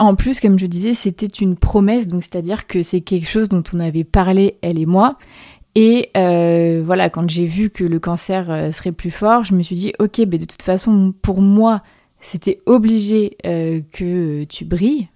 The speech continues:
Louise. Enfin, c'était ta destinée. Donc si tu ne brilles pas, euh, bah, de ton vivant, tu brilleras après. »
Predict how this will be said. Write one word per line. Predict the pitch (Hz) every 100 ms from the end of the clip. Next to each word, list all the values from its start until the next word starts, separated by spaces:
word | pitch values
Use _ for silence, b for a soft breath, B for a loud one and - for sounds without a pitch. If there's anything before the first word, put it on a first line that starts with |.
| -
Louise. | 175 220 247 196
Enfin, | 190 180 156 160
c'était | - 165 180
ta | 160
destinée. | 160 175 - 180 208 - b b b
Donc | 190 185
si | - 269
tu | - 220
ne |
brilles | 202 202
pas, | 190 - 208 190 b b b -
euh, | 175 160 156 156 156 151 156 156 160 165 - - -
bah, | - 180 180
de | 160
ton | 175 175
vivant, | 160 151 165 294 427 _
tu | - 190
brilleras | 180 202 185 170 190 247
après. » | - 269 226 254